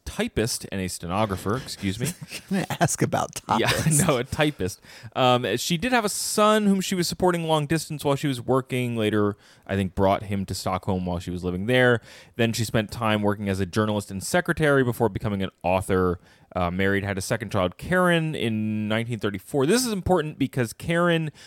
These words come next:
Speaker 1: would later help create Pippi Longstocking. Uh, canonically,
Speaker 2: Yeah.
Speaker 1: um, when Karen was recovering from an illness or an injury or something, um, she was asking for stories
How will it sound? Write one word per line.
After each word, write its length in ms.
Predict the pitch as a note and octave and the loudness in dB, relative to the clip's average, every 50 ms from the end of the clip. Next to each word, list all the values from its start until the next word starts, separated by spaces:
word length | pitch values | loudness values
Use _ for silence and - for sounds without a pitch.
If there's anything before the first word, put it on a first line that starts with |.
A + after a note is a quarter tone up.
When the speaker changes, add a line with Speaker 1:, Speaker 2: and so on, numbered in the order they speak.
| - _ | -20 _
Speaker 1:
would 180 | - B2+ B2 A#2+ | 0 0 2 2
later 240 | B2+ B2 A#2 A#2 G#2+ | 2 2 2 2 0
help 300 | G#2+ B2+ B2+ A#2+ - - | 2 2 2 2 2 -4
create 720 | - - - C3 A#2 A2 G#2+ A2 A2+ G#2+ - - - - _ _ _ _ _ _ _ _ _ | -10 -4 0 2 4 4 6 4 4 2 0 -4 -12 -14 _ _ _ _ _ _ _ _ _
Pippi 460 | - - B2+ - - G#2+ G2+ G2+ G2+ F#2+ | -2 -2 -2 0 2 2 2 4 2 2
Longstocking. 840 | F#2 F#2+ G2 G2 G2 - - - F2 D#2+ D#2+ - - E2 D#2+ D#2+ - | 2 2 2 2 2 -2 -4 -4 -4 -4 -4 -6 -8 -8 -8 -8 -6
Uh, 160 | - E2+ E2 - _ | -6 -6 -6 -6 _
canonically, 1040 | - - A#2+ G#2+ A2+ A#2+ C3 C3+ C3 A#2+ - - A#2 A2 G#2+ G#2+ G#2+ G2+ G2 F#2+ - _ _ - - - - _ _ _ _ _ | -6 -4 -2 2 4 4 4 2 2 -2 -4 -2 2 4 4 4 4 4 2 0 -2 _ _ -20 -20 -20 -20 _ _ _ _ _
Speaker 2:
Yeah. 260 | G#2 G2 F#2+ F#2+ F#2+ F#2 | 0 2 2 2 2 0
Speaker 1:
um, 340 | F#2 F#2 F#2 F#2 F#2 F2+ - | 0 -2 -4 -6 -6 -10 -10
when 300 | - F#2 G2+ G2 G2 G2 | -4 -2 0 0 0 -2
Karen 280 | F#2+ - A2+ A2 A2 G#2+ | -2 0 0 0 0 0
was 140 | G#2 G2 G2 | -2 -2 -2
recovering 460 | G2+ - - C3 B2+ A#2+ B2+ B2 A2+ | -4 -2 0 0 0 0 0 -4 -4
from 240 | - - A#2+ A2 A2 | -4 -4 -2 -2 -2
an 160 | G#2 G#2+ - - | -4 -4 -6 0
illness 360 | - G3+ G#3+ G#3+ G#3+ F#3+ - - | 2 2 4 4 2 2 2 0
or 200 | C3 A#2 A2 G#2 | 2 2 2 2
an 200 | - - G#2 G#2 | 0 -2 -2 0
injury 480 | G#2+ C3+ D3+ C#3+ C3+ C3+ C3 B2+ A#2+ | 0 -2 0 0 2 2 4 4 4
or 80 | A#2 A2 | 4 2
something, 600 | - - A#2+ G#2+ - - G#2+ G#2 G#2 G2 G2 F#2+ - - - - _ _ _ - | 2 -2 -4 -2 0 0 0 0 0 -2 -4 -8 -10 -20 -20 -20 _ _ _ -2
um, 560 | G2 G2 F#2+ F#2+ F#2 F#2 F2+ F2+ F2+ F2+ F2 _ _ _ _ _ _ _ _ _ - _ - | 0 0 2 2 0 0 -2 -4 -6 -8 -10 _ _ _ _ _ _ _ _ _ -20 _ -12
she 100 | - - | -4 -2
was 120 | A2+ G#2+ G#2+ - | -2 0 0 -2
asking 380 | G2 A2+ A#2+ A#2 - - A#2 G2+ | -2 -2 -2 -2 -2 -6 -6 -4
for 120 | - G#2+ | -4 -4
stories 640 | - - - G#2+ G2+ G2+ G2+ G2 F#2+ F#2+ F2 - | -4 0 2 4 4 4 4 4 2 0 0 -4